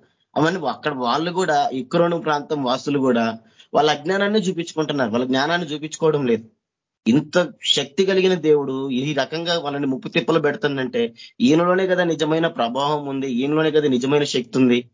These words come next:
ఈయనలోనే కదా నిజమైన వాడు అని ఆయన ఎదుట సాగిలపడడం వదిలేసి, ఆయన్ని సేవించడం వదిలేసి,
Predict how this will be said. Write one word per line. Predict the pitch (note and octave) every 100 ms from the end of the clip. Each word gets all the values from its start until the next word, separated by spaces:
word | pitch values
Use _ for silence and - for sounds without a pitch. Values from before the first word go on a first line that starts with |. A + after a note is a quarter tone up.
| _ _ _ _ _ A#2+
ఈయనలోనే | D#3 E3+ F#3
కదా | E3+ E3+
నిజమైన | D#3+ D3 D#3 D#3+ D#3+
వాడు | D3 C#3 D3 -
అని | C#3 D#3 C#3 -
ఆయన | A#2+ C#3+
ఎదుట | C3+ C3 D3+
సాగిలపడడం | F3 - A#2+ D3 E3 D#3+ D#3 D#3 C3+
వదిలేసి, | A#2+ B2 A#2 A2 _ _ _ -
ఆయన్ని | B2 D3 D3+
సేవించడం | C#3+ E3 E3+ E3+ E3+ D3+
వదిలేసి, | C3+ C3+ C3+ - G2+